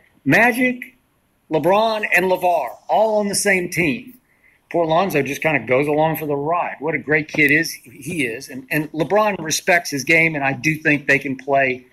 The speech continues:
together. It's gonna be the new focal point of the N B A universe, right under our nose at Fox. Staples is just down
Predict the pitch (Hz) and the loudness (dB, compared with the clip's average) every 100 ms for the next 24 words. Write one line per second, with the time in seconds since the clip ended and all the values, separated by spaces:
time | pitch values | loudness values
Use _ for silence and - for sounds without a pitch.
0 | _ - 127 123 127 120 - - - - | _ -10 -2 2 2 0 -8 -10 -10 -14
1 | - - - - _ _ _ _ - - | -20 -20 -20 -20 _ _ _ _ -6 -2
2 | 135 143 139 139 156 160 170 170 160 170 | 2 2 2 2 0 2 0 0 -6 -2
3 | 165 156 139 151 156 160 151 156 190 190 | 0 2 2 2 2 2 2 0 -4 -2
4 | 208 214 120 131 175 196 202 196 185 214 | -4 -4 -6 0 0 0 -2 -2 0 0
5 | 226 214 220 240 - - - _ 175 - | 2 0 -2 -4 -14 -20 -20 _ -14 -14
6 | _ _ _ _ _ - 202 175 127 - | _ _ _ _ _ -8 -4 -4 -4 -6
7 | - - - - - - _ - - 170 | -18 -14 -14 -16 -20 -20 _ -4 0 0
8 | 190 185 190 120 110 - - - 151 175 | -2 -8 -8 -14 -16 -16 -14 -8 -6 -4
9 | 196 202 208 202 | -6 -12 -14 -16